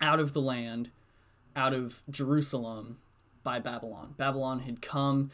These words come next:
and started to siege the city and took three sets of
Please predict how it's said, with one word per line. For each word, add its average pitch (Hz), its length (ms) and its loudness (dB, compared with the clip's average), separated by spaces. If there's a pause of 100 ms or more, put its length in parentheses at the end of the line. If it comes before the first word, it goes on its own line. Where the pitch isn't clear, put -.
(140)
and - 120 -8
started 120 340 -2
to - 80 -6
siege 151 600 -2
the 143 160 -8
city 131 520 0 (800)
and 131 320 4
took 139 300 0
three 185 840 -2 (340)
sets - 640 2 (100)
of 123 560 -4